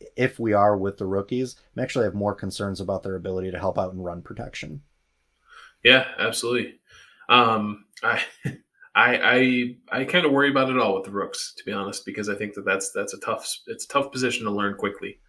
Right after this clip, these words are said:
Speaker 2: <laughs> It,
Speaker 1: Um,
Speaker 2: it,
Speaker 1: and
Speaker 2: it really
Speaker 1: yeah.
Speaker 2: is.
Speaker 1: Yeah.
Speaker 2: And the, and as good as they're coached in Buffalo, that's,
Speaker 1: Yeah.
Speaker 2: that defense is very <laughs> complex when they ask their
Speaker 1: Yes.
Speaker 2: D Bs to do. Their B-,
Speaker 1: Yep.
Speaker 2: D Bs have to be A plus on,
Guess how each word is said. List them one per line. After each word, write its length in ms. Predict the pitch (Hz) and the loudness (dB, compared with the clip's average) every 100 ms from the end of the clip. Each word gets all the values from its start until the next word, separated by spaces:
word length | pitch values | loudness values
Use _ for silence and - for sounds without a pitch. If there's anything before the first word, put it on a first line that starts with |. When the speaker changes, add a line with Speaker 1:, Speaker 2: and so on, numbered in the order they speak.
| - | -18
Speaker 2:
<laughs> 220 | 143 190 | -14 -8
It, 120 | 190 | -2
Speaker 1:
Um, 120 | - | 4
Speaker 2:
it, 80 | 117 | 4
Speaker 1:
and 180 | 107 92 | 4 0
Speaker 2:
it 400 | 101 107 101 - | -4 -4 -6 -4
really 280 | 98 90 87 | -6 -4 -6
Speaker 1:
yeah. 220 | 92 85 | -6 -6
Speaker 2:
is. 260 | 127 - - _ - | -8 -14 -20 _ -16
Speaker 1:
Yeah. 60 | 135 | -2
Speaker 2:
And 120 | 135 | 2
the, 80 | 127 - | 2 2
and 140 | 123 123 | -2 0
as 200 | 120 - | 0 0
good 240 | - 123 | 0 2
as 140 | 123 | 2
they're 160 | 113 113 | 2 -2
coached 480 | - 107 107 - - | 2 0 0 -2 -4
in 160 | 101 | -2
Buffalo, 640 | 95 92 - 113 120 127 - _ - | 0 -2 0 0 2 0 -4 _ -6
that's, 160 | 117 - | -2 -2
Speaker 1:
Yeah. 320 | 98 90 117 - | -2 -4 -6 -2
Speaker 2:
that 240 | 101 113 | 2 2
defense 440 | 113 104 104 95 98 | 2 -4 -4 -4 -8
is 140 | 87 | -12
very 520 | 85 85 82 95 82 | -14 -16 -6 -6 -6
<laughs> 140 | 98 - | -6 -4
complex 640 | 85 - - - - - | -4 -4 -4 -4 -10 -10
when 180 | 120 107 | -4 -2
they 140 | 107 98 | 0 0
ask 160 | 101 | -2
their 140 | - 95 | -4 -6
Speaker 1:
Yes. 180 | 92 90 | -4 -2
Speaker 2:
D 140 | 92 | -2
Bs 120 | - | -4
to 60 | - | -10
do. 260 | 104 123 135 - - | -8 -8 -10 -18 -16
Their 260 | 107 120 123 | 6 6 8
B-, 120 | 120 | 2
Speaker 1:
Yep. 100 | 113 | -2
Speaker 2:
D 160 | 107 113 | -2 -2
Bs 240 | 110 104 | -2 0
have 180 | 107 98 | 0 0
to 80 | 101 | -6
be 240 | 95 95 - | -6 -6 -2
A 200 | 98 104 | -2 -2
plus 340 | - 101 - | 0 0 0
on, 240 | 101 92 | -4 -6